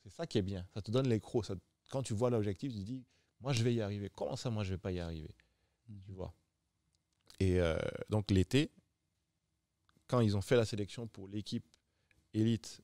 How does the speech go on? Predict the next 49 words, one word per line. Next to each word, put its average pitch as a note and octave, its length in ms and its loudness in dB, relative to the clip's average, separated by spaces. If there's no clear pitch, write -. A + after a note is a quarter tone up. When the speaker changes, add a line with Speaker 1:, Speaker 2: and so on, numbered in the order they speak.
Speaker 1:
alors F#2+ 220 -2
qu'elle G2+ 140 -2
est G#2 40 0
descendue A2+ 240 -4
d'un, B2+ 220 0
d'un B2 160 -2
niveau, G#2+ 280 -4
mais F#2 120 -6
pour F#2+ 160 -4
l'équipe G2+ 360 -2
élite, A#2+ 160 -2
cette C3+ 140 -6
fois-ci, A2 240 -2
j'étais B2 200 -4
dans A2+ 80 -4
le G2+ 100 -2
groupe A2+ 300 -4
complet A2+ 340 2
élite. - 380 -2
Speaker 2:
Mhm. G#2 80 -14
Speaker 1:
Et, A2+ 200 8
euh, F#2+ 460 6
et B2 260 0
ça - 140 0
a G#2+ 40 4
toujours C3 320 6
été G#2+ 180 6
ça, G2+ 180 0
mon F2+ 160 -4
truc, - 220 -10
en - 140 -18
fait. - 80 -20
C'est, - 360 -14
et G#2 40 -2
c'est G2+ 140 0
ça D#3 160 4
que - 140 0
le G2+ 80 6
basket G2 320 -2
m'a F2+ 120 -8
apporté. - 420 -14
L'envie, G#2+ 380 -2
le, G#2 240 4
le, G2+ 160 2
le A2 100 -6
côté B2+ 360 0
challenge, G2+ 440 0
là. F2 80 -10
Speaker 2:
Mhm. F#2+ 160 -4